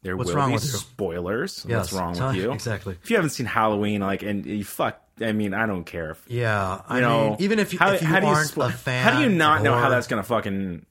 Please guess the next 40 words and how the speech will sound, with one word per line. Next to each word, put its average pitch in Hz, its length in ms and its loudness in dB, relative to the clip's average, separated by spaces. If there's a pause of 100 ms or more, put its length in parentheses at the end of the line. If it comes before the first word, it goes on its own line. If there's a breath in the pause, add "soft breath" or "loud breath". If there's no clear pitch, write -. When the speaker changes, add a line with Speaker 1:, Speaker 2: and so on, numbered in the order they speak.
(160)
Speaker 1:
go 104 260 0
anyway? 85 540 -4 (240 soft breath)
Like, 107 240 -4
by 135 180 2
now, 107 420 2
like, 92 160 -2
you 98 80 -4
should 92 260 -8
n-, 98 240 -6
have 101 260 -2
the 95 60 -4
formula 90 680 -4
of, 87 100 -4
Speaker 2:
Pretty 113 140 -4
much 107 180 -6
Speaker 1:
of 92 80 -4
Speaker 2:
figured 110 260 -2
out. 101 60 0
Speaker 1:
slasher 95 360 -2
movies 82 320 -6
pretty 85 200 -10
figured 82 320 -8
out. 80 120 -4
Speaker 2:
Yeah. 101 280 0 (640)
Speaker 1:
And 123 120 2
this 117 220 -2
is 113 80 -6
one 113 140 0
of 101 60 0
the 98 220 0 (140)
first 160 480 -2
of 95 240 -4
those 87 300 -4
movies. 87 440 -10 (520 soft breath)
So 101 680 2
this 110 220 -6
is 104 60 -6
the 113 60 -4
one 101 140 0
that 92 200 -4